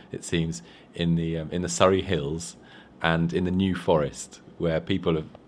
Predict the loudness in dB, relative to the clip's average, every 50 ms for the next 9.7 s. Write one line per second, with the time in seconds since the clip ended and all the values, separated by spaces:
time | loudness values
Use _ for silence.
0 | -14 -2 2 2 4 6 6 6 6 6 4 4 4 4 2 2 2 0 0 -2
1 | -2 0 0 0 -2 -2 -2 -2 -2 0 -2 -2 -2 -2 -2 -2 -2 -4 -4 -2
2 | 0 0 0 2 0 -2 -2 -4 -6 -8 -8 -8 -8 -8 -8 -8 -8 -8 -10 -8
3 | -6 -4 -4 -4 -2 -2 0 0 0 0 -2 -6 -10 -10 -10 -12 -12 -10 -8 -8
4 | -8 -8 -10 -12 -18 -20 -20 -20 -20 -20 -20 -14 -12 -10 -6 -4 -2 -2 -2 -2
5 | -2 -2 -2 -2 -2 -4 -6 -6 -8 -6 -6 -2 -2 -2 -2 -4 -6 -8 -6 -4
6 | -6 -6 -6 -8 -10 -8 -6 -6 -6 -6 -6 -8 -8 -8 -8 -8 -6 -6 -6 -8
7 | -8 -6 -4 -2 -2 -2 -2 -2 -4 -6 -10 -12 -16 -20 -20 -20 -20 -20 -16 -8
8 | -4 -4 -4 -4 -6 -10 -12 -12 -12 -14 -18 -18 -18 -18 -18 -20 -20 -20 -20 -16
9 | -6 -2 0 0 2 2 2 2 2 2 0 0 -4